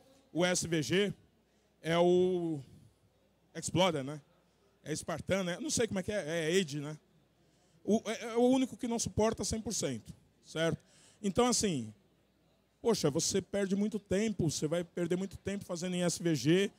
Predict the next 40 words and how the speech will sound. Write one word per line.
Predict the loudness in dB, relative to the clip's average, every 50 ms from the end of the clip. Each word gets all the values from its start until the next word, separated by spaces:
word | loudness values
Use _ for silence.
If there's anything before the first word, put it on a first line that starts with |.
| _ _ _ _ _
fazendo | -6 -4 -2 -2 -2 -2
todo | -4 -4 -4 -4
o |
site, | -4 -4 -4 -2 -2 0 -2 -2 -4 -6 -8 -8 -8 _ _ _ _ _
usando | -2 0 2 2 2 2 0 0 -2 -4 -6 _ _ _ _
imagens | -6 -4 -2 0 0 0 -2 -2 -4 -4 -4
S | -4 -4 -4 -2
V | -2 -2
G, | -2 0 -2 -2 -2 -4 -8 _ _ _ _ _ _ _ -6 -4
por | -4 -4
final | -4 -4 -4 -2 0
das | 0 0 0 0
contas | 2 2 2 0 -2 -4 -4
ter | -2 -2 -2
que, | -2 0 0 2 2 2 0 -2
é, | -2 -2 -2 -2 -2 -2 -2 0 -2 -2 -4 -4 -6 -8 -8 -8 -8 -10
depois | -10 -6 -2 0 0 2 2 0 0 -2 -6 -10 -14 -14 -16 -20 _ _ _ _ -10
exportar | -10 0 2 4 4 4 4 0 0 0 0 -2
as | -4 -4
imagens. | -2 0 0 2 0 0 -2 -4 -6 -8 -12 -16 -18 _ _ _ _ _ _ _ _
Isso | -8 -4 0 2
é | 4
ruim? | 4 4 4 2
Não, | 0 -2 -4
claro | -2 -2 -2 -2 -2
que | -2
não | -2 0
é | 2
ruim, | 2 4 4 2 2
cara, | 0 -4 -8 -12 -8 -6
porque | -6 -4 -2 -2 -2 -2 -4 -8
o | -12 _ _
que | -10 -4
vai | 0 0 0
acontecer? | 0 0 -2 -2 0 0 2 0 0 -2 -8 -20 _ _ _ _ _ _ _ _ _ _ -4
Você | -2 -2 0 2 2 2 2 2
lá | 2 0 -2
nos | -2 -4
seus | -6 -6 -8 -6 -4
testes, | 0 2 2 2 2 0 -4 -8 -10 -12 -14